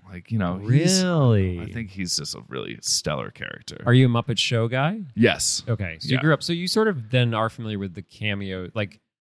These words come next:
Speaker 2: these are the same sort of actors that would be on the Muppet Show.
Speaker 1: Right.
Speaker 2: Yeah.
Speaker 1: Yeah. It was, I, I don't know, just the, the whole, the realm of Jim, Jim Henson is just genius. Just watching his, any of his, you know,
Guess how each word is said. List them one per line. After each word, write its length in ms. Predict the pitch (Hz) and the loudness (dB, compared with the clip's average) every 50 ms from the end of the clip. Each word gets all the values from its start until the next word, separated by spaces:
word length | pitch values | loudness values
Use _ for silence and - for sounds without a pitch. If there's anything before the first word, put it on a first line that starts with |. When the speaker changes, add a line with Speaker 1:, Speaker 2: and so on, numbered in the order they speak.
| _ - | _ 2
Speaker 2:
these 120 | 135 143 | 4 4
are 40 | 151 | 4
the 100 | 131 123 | 4 2
same 240 | - - 120 110 104 | 0 -2 -6 -8 -6
sort 160 | - 110 98 | -8 -8 -4
of 40 | 92 | -2
actors 400 | 92 92 90 - - 101 92 82 | -4 -4 -4 -6 -10 -10 -8 -6
that 80 | 98 90 | -6 -8
would 120 | 92 87 | -8 -6
be 100 | 95 95 | -6 -8
on 120 | 90 85 87 | -8 -8 -10
the 40 | |
Muppet 360 | 87 87 98 - - 90 - - | -8 -6 -6 -6 -6 -10 -16 -16
Show. 200 | - - - - | -18 -16 -10 -6
Speaker 1:
Right. 340 | 143 131 156 135 95 78 - _ | 0 4 4 4 4 2 -2 _
Speaker 2:
Yeah. 140 | - 98 87 123 | -14 -12 -6 -2
Speaker 1:
Yeah. 220 | 135 110 85 90 | -2 -2 0 0
It 100 | 92 120 | 0 0
was, 340 | 139 143 151 127 - - - - - - | 2 0 0 0 -2 -8 -10 -16 -20 -10
I, 40 | - 120 117 - _ - - - - - - _ - | -10 -10 -10 -10 _ -20 -20 -20 -20 -20 -20 _ -2
I 40 | 120 | 2
don't 160 | 123 117 107 | 4 4 4
know, 120 | 95 87 87 | 4 2 0
just 300 | 85 104 101 - _ - | -2 -4 -8 -8 _ -6
the, 80 | 110 | -6
the 160 | 98 - 117 | 0 0 0
whole, 300 | 104 127 147 151 139 131 | 0 2 0 0 0 0
the 100 | 104 123 107 | -2 -4 -4
realm 360 | 101 120 127 135 131 127 117 | -2 -2 -2 -2 -4 -6 -4
of 100 | 104 98 | -4 -4
Jim, 300 | 92 - 98 95 95 90 - | -2 -2 0 2 2 2 0
Jim 180 | - 104 95 90 | -4 -6 -6 -6
Henson 320 | 92 85 82 - - - 52 | -6 -8 -8 -8 -10 -14 -14
is 160 | - - - | -14 -14 -14
just 180 | 95 - - | -14 -16 -18
genius. 680 | _ - - 90 71 76 80 64 53 53 - - - - _ _ _ _ _ _ _ _ _ _ _ _ _ _ _ _ _ _ _ _ _ _ _ _ _ _ _ | _ -6 -2 0 2 2 2 0 0 -2 -4 -4 -6 -8 _ _ _ _ _ _ _ _ _ _ _ _ _ _ _ _ _ _ _ _ _ _ _ _ _ _ _
Just 180 | - 104 - - | -2 0 0 4
watching 320 | 104 95 92 - 117 104 | 4 2 2 2 2 0
his, 180 | 95 90 80 - _ | 0 0 0 -4 _
any 220 | - 104 107 110 110 | -2 0 0 0 0
of 80 | 98 | -2
his, 520 | 101 104 98 95 92 87 80 - - - - - | -2 -2 -4 -2 -2 -4 -4 -6 -6 -8 -10 -6
you 120 | 101 95 | -4 -2
know, 280 | 92 87 87 87 87 | 0 0 -2 -2 -6